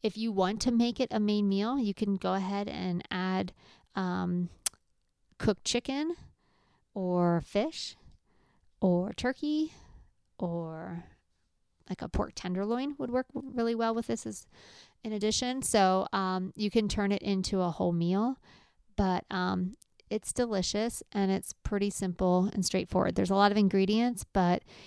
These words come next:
it comes together pretty nicely and fairly quickly. So that is your recipe for the week.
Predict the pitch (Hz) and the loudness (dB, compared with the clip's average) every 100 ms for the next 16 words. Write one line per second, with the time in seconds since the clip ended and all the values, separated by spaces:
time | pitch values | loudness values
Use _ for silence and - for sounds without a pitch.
0 | - - 202 _ _ _ - 254 240 185 | -12 -8 -8 _ _ _ -2 2 2 2
1 | 190 180 175 - 180 170 170 - 185 170 | 0 0 0 0 0 2 0 2 0 0
2 | 175 - 180 62 - - - - - 185 | -2 -2 -2 -2 -4 -6 -8 -8 -8 -10
3 | - - - - 185 _ _ _ _ _ | -14 -14 -10 -10 -12 _ _ _ _ _
4 | _ - 226 196 185 208 196 214 254 180 | _ -18 -2 0 2 2 4 4 4 2
5 | 170 185 - 233 - 190 190 220 302 330 | -2 -2 0 0 0 4 6 6 4 2
6 | - | -2